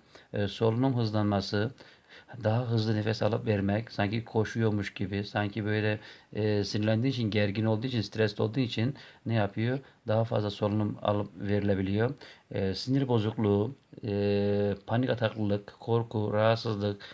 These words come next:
tedirginlik, yorgunluk, uykusuzluk gibi bir takım hastalıklar meydana getirmektedir.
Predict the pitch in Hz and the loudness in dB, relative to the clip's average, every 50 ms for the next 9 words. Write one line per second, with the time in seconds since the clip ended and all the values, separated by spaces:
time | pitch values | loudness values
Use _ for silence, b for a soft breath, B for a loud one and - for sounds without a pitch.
0 | B B - - 104 113 110 104 117 113 107 101 101 98 101 107 110 110 110 113 | B B -8 -6 -4 -4 -2 -2 0 0 2 2 0 0 0 0 0 2 2 0
1 | 117 110 104 101 101 104 104 B B B B - - 117 113 - 123 110 113 117 | 0 0 0 0 0 -2 -4 B B B B -4 -2 -2 -2 -2 -4 -4 -2 -2
2 | 107 101 104 104 101 - - 110 101 104 113 113 B B B B B - 127 123 | -2 -2 -2 -4 -4 -4 -4 -4 -2 -2 -4 -6 B B B B B -6 -6 -4
3 | 123 117 110 104 107 107 110 110 - - 104 95 98 - 110 107 107 104 107 98 | -4 -4 -4 -4 -2 -2 -2 -2 -2 -2 -4 -4 -2 -2 -2 -2 -2 -2 -2 -4
4 | 101 98 101 101 101 - 110 104 101 | -4 -4 -4 -4 -4 -2 -2 -2 -2